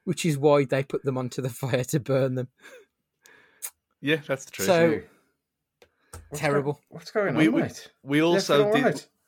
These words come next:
Speaker 2: we also burnt seven years' worth of Mum's tax return forms as well to get the fire going in the first place. <laughs> But, um,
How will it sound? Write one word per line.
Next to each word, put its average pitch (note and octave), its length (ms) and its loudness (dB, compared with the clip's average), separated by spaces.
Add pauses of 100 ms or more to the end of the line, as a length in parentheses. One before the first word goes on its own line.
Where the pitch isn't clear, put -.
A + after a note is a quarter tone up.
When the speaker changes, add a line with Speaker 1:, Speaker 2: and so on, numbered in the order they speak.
(140)
Speaker 2:
we C#3 120 0
also D#3 360 2
burnt B2+ 500 -2
seven B2+ 380 0
years' A#2+ 280 -2
worth A#2 280 0
of A2 100 -6
Mum's G#2+ 300 -4
tax - 320 -4
return D3+ 340 2
forms C3+ 380 2
as A#2 100 -8
well B2+ 260 -2
to C3+ 140 -6
get C3 120 -6
the B2+ 60 -8
fire C3+ 300 2
going C3 260 2
in A2+ 80 -8
the A2+ 60 -6
first A#2+ 320 -4
place. - 360 -10 (1120)
<laughs> C#3+ 60 -6 (800)
But, B2+ 200 0
um, G#2+ 440 2